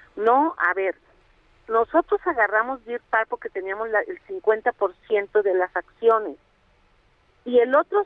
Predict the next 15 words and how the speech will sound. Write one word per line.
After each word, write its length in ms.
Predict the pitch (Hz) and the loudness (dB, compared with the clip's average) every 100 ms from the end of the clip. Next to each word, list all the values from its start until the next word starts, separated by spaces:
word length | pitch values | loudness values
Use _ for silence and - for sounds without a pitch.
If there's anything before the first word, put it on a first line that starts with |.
| - | -4
cincuenta 560 | 269 240 240 233 - | -12 -2 0 0 -4
por 240 | 247 214 196 - | -4 -6 -8 -6
ciento, 440 | 208 185 175 135 - _ _ _ _ _ | -4 -4 -8 -16 -16 _ _ _ _ _
por 280 | 226 226 220 _ - | 2 2 0 _ -4
el 180 | 440 - _ | -4 -4 _
tiempo 520 | - 277 339 403 - 240 | -10 -2 -2 -2 -2 -2
o, 640 | 190 165 165 156 135 180 | 0 -4 -10 -10 -4 -2
o 60 | 180 | 0
la 260 | 175 170 | 0 0
antigüedad 640 | 170 170 190 185 202 240 269 | 0 -4 -4 -2 0 2 0
de 100 | 262 | -4
Deer 180 | 233 254 _ | -10 -18 _
Park, 260 | 175 156 233 _ _ _ - | -10 -10 -16 _ _ _ -6
fue 100 | 294 | -4
una 180 | 311 | -4